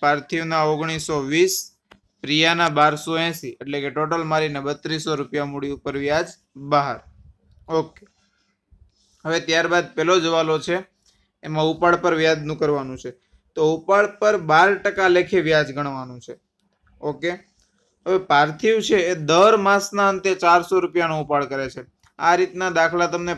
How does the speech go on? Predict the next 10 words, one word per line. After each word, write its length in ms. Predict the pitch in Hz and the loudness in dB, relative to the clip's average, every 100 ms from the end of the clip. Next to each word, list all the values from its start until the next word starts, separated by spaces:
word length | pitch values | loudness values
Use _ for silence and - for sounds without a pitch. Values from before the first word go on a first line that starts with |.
| - | -4
પ્રથમ 380 | 160 190 175 170 | -2 -2 -2 -2
ચેપ્ટરમાં 480 | 170 - 170 160 156 | -4 -2 -4 0 0
આવતા, 280 | 151 - - _ _ _ _ _ - | 0 -6 -16 _ _ _ _ _ -10
એનો 180 | 165 175 | -2 0
અહીંયા 300 | 175 175 165 | 2 2 0
પણ 160 | 170 160 | -2 -2
ઉપયોગ 240 | 160 175 - | 0 0 -2
તમે 220 | 170 180 220 - _ - _ - | -4 -2 -4 -8 _ -20 _ -10
કરી 240 | 165 170 165 | -4 -2 0
શકો 200 | 170 165 | -2 -4